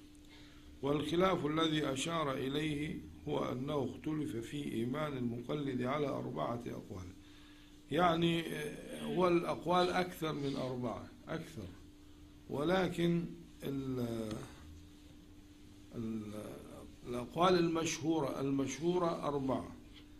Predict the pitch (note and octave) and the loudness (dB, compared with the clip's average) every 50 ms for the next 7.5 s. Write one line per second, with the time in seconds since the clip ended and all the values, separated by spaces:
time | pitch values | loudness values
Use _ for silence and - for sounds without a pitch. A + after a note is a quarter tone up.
0 | - - - - - C3+ D3 C#3+ - F#3 G3 G3 F#3 F#3 E3+ - E3+ F3 F#3 F#3 | -16 -16 -10 -4 0 0 2 4 6 8 8 10 10 10 10 8 6 6 8 8
1 | F3+ F3+ F3+ F3 F3 F3 - - - - D#3+ D#3 D#3 D#3+ E3+ E3+ F3 F3+ F3+ F3 | 8 8 8 6 6 2 0 -4 -8 -4 -2 -2 0 2 4 6 6 6 6 6
2 | F3 F3+ F#3 F3+ F3+ F3+ - - - - - - - - - - - - - - | 6 6 8 6 6 4 2 -2 -8 -14 -16 -18 -20 -20 -20 -20 -20 -20 -16 -10
3 | - D3+ E3 F#3 F#3+ - - D#3+ D#3+ E3+ E3+ F3 F3 E3+ E3+ - - - - - | -4 2 4 4 4 4 0 0 2 4 6 6 6 4 4 0 -2 -8 -8 -4
4 | D3+ D#3+ F3 E3+ D#3+ D#3+ - F3 D#3+ D3+ C#3+ C#3 D#3 E3 E3+ E3 D#3+ - - D3 | 0 2 2 2 2 0 -4 -4 -4 -2 -2 0 2 2 2 2 0 -2 -4 -2
5 | C#3 C3+ - - B2 B2+ B2+ C3 - D#3+ D#3+ D#3+ C3 C3+ C#3+ C#3 C#3 C#3+ D#3 E3 | -2 -2 -2 -2 -2 -2 -2 -2 -2 -2 -2 -2 -4 -4 -4 -2 -2 0 0 0
6 | E3 D3+ C#3+ C#3+ C3+ C3+ C#3 D3+ D#3 C#3+ C#3 C3+ C3+ C3+ - D3+ C#3+ C#3+ C3+ C#3 | 0 0 0 0 0 0 0 2 2 2 2 0 -2 -2 -4 -2 -2 0 -2 -2
7 | C3+ - A#2 A2+ A2+ A#2 A2+ A2 A#2 - | -2 -2 -2 -2 -2 0 0 -2 -2 -4